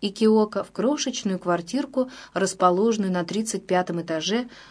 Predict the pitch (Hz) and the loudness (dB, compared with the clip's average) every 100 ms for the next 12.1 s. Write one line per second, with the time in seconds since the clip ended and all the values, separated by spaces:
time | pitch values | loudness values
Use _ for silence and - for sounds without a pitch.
0 | - 180 233 277 247 214 180 170 175 170 | -4 2 6 6 4 2 2 2 0 0
1 | 185 233 220 - 170 165 - 185 185 180 | 0 2 0 0 -4 -2 -4 -2 -2 -6
2 | - - - 208 196 175 147 156 - _ | -12 -12 -4 -4 0 -2 -2 -8 -16 _
3 | _ _ _ _ - 180 214 220 214 185 | _ _ _ _ 2 2 4 2 2 -2
4 | 185 175 175 226 247 202 165 - - - | -2 -2 2 4 4 2 -4 -10 -18 -8
5 | 180 190 180 175 202 208 196 180 170 165 | 0 2 4 4 2 2 0 2 2 2
6 | 220 240 196 170 180 185 190 - 190 160 | 4 4 2 0 -2 -2 -4 -6 -4 -6
7 | 175 - - _ _ _ _ _ _ _ | -6 -12 -12 _ _ _ _ _ _ _
8 | - 220 294 - 277 - - 359 311 165 | 2 6 6 6 0 0 2 4 4 0
9 | - - - 208 226 240 254 - 220 214 | -6 -18 0 6 8 8 4 4 2 2
10 | 196 185 247 254 185 160 - 214 220 202 | 0 2 2 2 0 -2 0 -2 0 2
11 | 202 202 202 208 190 190 190 269 294 277 | 4 4 2 2 2 2 4 4 2 0